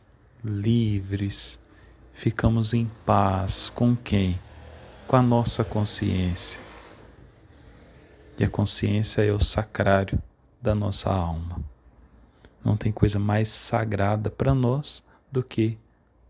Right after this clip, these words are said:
a nossa consciência, estarmos em paz conosco mesmos. Então, que Deus possa nos ajudar,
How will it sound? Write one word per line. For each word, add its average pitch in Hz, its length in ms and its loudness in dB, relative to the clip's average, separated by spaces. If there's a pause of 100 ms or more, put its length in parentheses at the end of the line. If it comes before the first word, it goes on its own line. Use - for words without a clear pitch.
a 131 100 -4
nossa 117 320 0
consciência, 104 1000 -4 (260)
estarmos 110 680 -2 (100)
em 127 180 -2
paz - 600 0 (320)
conosco 120 720 -4 (400)
mesmos. 92 580 -10 (760)
Então, 131 200 -2
que 131 120 -2
Deus 127 220 2
possa 123 340 -2
nos 123 220 0
ajudar, 117 600 0